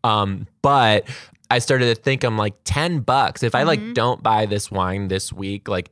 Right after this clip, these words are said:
Speaker 1: ten bucks can actually get you pretty far." And then I
Speaker 2: Yeah.
Speaker 1: started realizing, Stephanie, I could buy two organic whole chickens with ten bucks.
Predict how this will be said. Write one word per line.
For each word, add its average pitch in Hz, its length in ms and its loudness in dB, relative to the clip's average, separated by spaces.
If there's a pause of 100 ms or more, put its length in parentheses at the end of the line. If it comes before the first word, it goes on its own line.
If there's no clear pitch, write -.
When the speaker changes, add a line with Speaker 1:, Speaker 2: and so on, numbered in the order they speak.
Speaker 1:
ten 175 380 -6
bucks 139 360 -2
can 120 160 -6
actually 113 300 -2
get 107 160 -6
you 113 60 -14
pretty 98 200 -6
far." 127 320 -2
And 110 140 -6
then 123 80 -4
I - 20 -4
Speaker 2:
Yeah. 202 80 -2
Speaker 1:
started 110 260 -4
realizing, 101 840 -2
Stephanie, 101 540 -4 (480)
I 131 100 2
could 139 180 -2
buy 135 280 4 (240)
two 143 520 0
organic 104 680 -2
whole 107 360 0
chickens 127 840 -4
with 101 220 -8
ten 110 320 -4
bucks. 90 480 -4